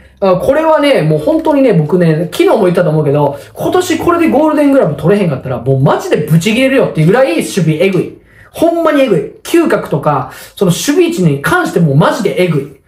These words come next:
すごい。で、そっから、まあね、今日、リリーフ陣がバーで繋いでって、まあそっから、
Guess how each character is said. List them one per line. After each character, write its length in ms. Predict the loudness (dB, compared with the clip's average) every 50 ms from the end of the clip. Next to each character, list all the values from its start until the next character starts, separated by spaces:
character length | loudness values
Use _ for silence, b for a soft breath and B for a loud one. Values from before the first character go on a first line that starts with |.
| b b
す 260 | -14 -10 -6 -2 0 2
ご 180 | 2 2 2
い。 40 | 0 -4 -10 -18 _ _ _ _ _ _ _
で、 440 | -6 -2 0 0 0 0 -2 -4 -8 -16 -14
そ 220 | -4 0 0 0 2
っ 20 |
か 120 | 2 2
ら、 360 | 2 4 2 2 2 0 0 0
ま 140 | 0 0
あ 40 | 2
ね、 280 | 2 0 0 0 -4 -8 -12 -14 -6 0
今 120 | 2 4 4 4 4 2 2 2 2
日、 20 |
リ 120 | 2 2
リ 80 | 2 2
ー 40 | 2
フ 80 | 2
陣 100 | 0 0
が 80 | 0 0
バ 180 | 0 0 0 0
ー 20 |
で 80 | -2 -4
繋 260 | -4 -2 0 2 2
い 60 | 2
で 120 | 0 -2 0
っ 20 |
て、 280 | 0 0 2 2 0 0 0
ま 120 | 0 0
あ 40 | 0
そ 120 | 0 -4 -4
っ 60 | 0
か 120 | 0 2
ら、 200 | 2 2 -2 B